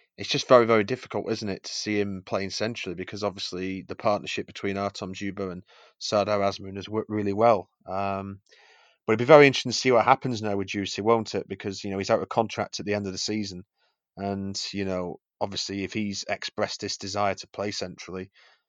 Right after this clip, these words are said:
and Zenit can't really offer it him because they've got two really good strikers in Artem Dzyuba and Sardar Azmoun, you know, who forged a superb partnership, then it's difficult to really see where they can fit him in,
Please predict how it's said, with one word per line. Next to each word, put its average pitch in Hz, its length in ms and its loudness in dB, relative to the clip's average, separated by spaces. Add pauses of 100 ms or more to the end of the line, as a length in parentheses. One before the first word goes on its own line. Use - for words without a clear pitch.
(160)
and 92 300 -10
Zenit - 340 -4
can't 104 300 2
really 98 180 -2
offer 104 260 -2
it - 60 -10
him 98 160 -8
because 98 300 -8
they've 92 120 -10
got - 200 -8
two 104 180 -6
really 98 220 -2
good 95 140 -6
strikers 101 440 -2
in 92 80 -6
Artem 95 340 -6
Dzyuba 92 400 -8 (560)
and 92 380 -6
Sardar 98 400 0
Azmoun, 92 560 -4 (420)
you 101 80 -18
know, 90 120 -14
who 92 220 -10
forged 101 500 -2
a 92 40 -12
superb 98 480 -6
partnership, 95 580 -2
then 95 260 -8 (840)
it's 98 160 -12
difficult 107 400 -4
to 104 120 -8
really 104 500 0
see 107 320 -2
where 104 400 2
they 104 100 -2
can 104 160 -8
fit - 260 -12
him 104 100 -4
in, 110 220 -4